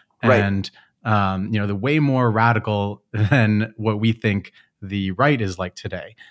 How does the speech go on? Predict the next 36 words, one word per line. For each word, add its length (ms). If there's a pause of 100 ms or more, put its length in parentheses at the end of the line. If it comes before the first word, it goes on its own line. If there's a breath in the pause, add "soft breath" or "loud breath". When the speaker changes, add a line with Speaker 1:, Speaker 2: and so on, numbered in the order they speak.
(140 loud breath)
Speaker 2:
Uh, 120
you 100
know, 140
we, 160
they 100
were 140
holding 260
protests 600
and 320
anti-war 580
protests 560
and, 180 (360 soft breath)
um, 480
about, 400 (580)
you 80
know, 160
freedom 360
of 60
speech 520 (160)
and 240
freedom 200
of 120
liberties. 520 (380 loud breath)
And 100
it 60
seems 360
to 160
have 120
shifted 400
now 340
where 400
we 120
get 140
afraid 760
if 120
somebody 680